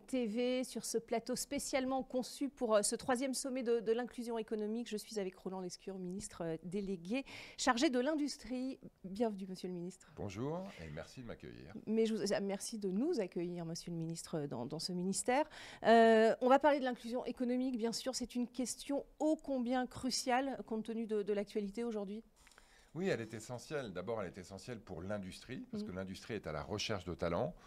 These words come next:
Speaker 2: On a à peu près soixante mille emplois ouverts aujourd'hui, mais un million trois cent mille jobs à remplir dans les dix ans qui viennent.
Speaker 1: Mhm.
Speaker 2: Donc, de toute façon, l'industrie doit aller chercher les talents partout.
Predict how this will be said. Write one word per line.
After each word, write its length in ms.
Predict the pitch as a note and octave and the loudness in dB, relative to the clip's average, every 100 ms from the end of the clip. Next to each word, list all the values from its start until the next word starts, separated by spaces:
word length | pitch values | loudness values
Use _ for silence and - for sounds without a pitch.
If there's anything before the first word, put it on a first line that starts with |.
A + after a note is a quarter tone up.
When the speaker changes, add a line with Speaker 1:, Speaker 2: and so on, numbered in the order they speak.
| - - - | -20 -20 -12
Speaker 2:
On 60 | D2+ | -8
a 60 | |
à 60 | D#2+ | -8
peu 100 | F2+ | -8
près 180 | - G2 | -6 -8
soixante 520 | - A2 F#2+ G#2 G2 | -4 -6 -4 -6 -6
mille 120 | G2+ | -4
emplois 380 | F2+ F2 F#2+ - - | -4 -2 -2 -2 -4
ouverts 280 | G2 G#2 | 0 0
aujourd'hui, 460 | F#2 D#2+ E2+ D2+ F#2+ | 0 -4 -4 -2 -4
mais 180 | D2 C2 | -4 -6
un 140 | - G#2 | -4 -2
million 260 | G#2 G2 | -2 -4
trois 160 | F2+ F2+ | -4 -8
cent 160 | E2 F2+ | -6 -6
mille 160 | E2 | -6
jobs 220 | D2+ F2+ D#2+ | -4 -2 -2
à 60 | |
remplir 420 | D2 F2 - G2 | -4 -6 -4 -4
dans 80 | E2+ | -4
les 100 | C2+ | -6
dix 160 | C#2 E2+ | -6 -6
ans 80 | F2 | -6
qui 140 | E2 | -4
viennent. 320 | D2 F#2+ C#3 | 0 0 0
Speaker 1:
Mhm. 240 | G#3 G#3 G#3 - | -4 -6 -10 -10
Speaker 2:
Donc, 160 | F2 D#2+ | -8 -2
de 100 | A#2 | -2
toute 200 | B2+ - | -2 0
façon, 320 | A2+ - C#3 | -2 0 -2
l'industrie 480 | A2+ F2 D#2+ - C3+ | 0 -2 -6 -6 -4
doit 180 | G#2 E2+ | 0 0
aller 100 | E2+ | 0
chercher 380 | - D#2+ - | -4 -6 -6
les 100 | A2+ | -4
talents 280 | E2+ F2+ G#2+ | -4 -4 -4
partout. 340 | G#2 G#2+ - | -4 -8 -8